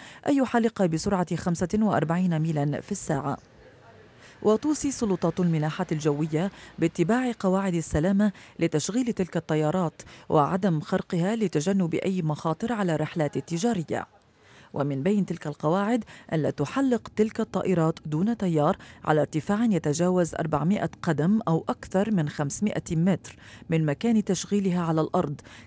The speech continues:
كما لا يجب أن تقترب بمسافة خمسين مترًا من الأفراد أو السيارات أو المباني. وهناك مناطق محظورة حول المطارات لا يسمح باقتراب الطائرات دون طيار بقربها،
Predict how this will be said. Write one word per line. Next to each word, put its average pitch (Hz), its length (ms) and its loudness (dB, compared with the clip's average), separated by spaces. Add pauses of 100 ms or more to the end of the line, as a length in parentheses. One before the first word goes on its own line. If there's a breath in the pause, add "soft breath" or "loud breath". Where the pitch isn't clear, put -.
كما 202 240 4
لا 175 100 4
يجب 208 380 2
أن 151 140 2
تقترب 170 440 -2
بمسافة 175 580 -2
خمسين 156 460 0
مترًا 175 320 0 (300 loud breath)
من 254 140 6
الأفراد 180 560 0
أو 143 140 2
السيارات 147 680 0
أو 147 120 2
المباني. 160 600 0 (340)
وهناك 262 460 4
مناطق 151 520 0
محظورة 165 460 0
حول 208 240 0
المطارات 156 600 0 (260 loud breath)
لا 156 80 4
يسمح 233 420 0
باقتراب 190 480 0
الطائرات 170 580 0
دون 220 320 0
طيار 147 640 2
بقربها، 175 640 0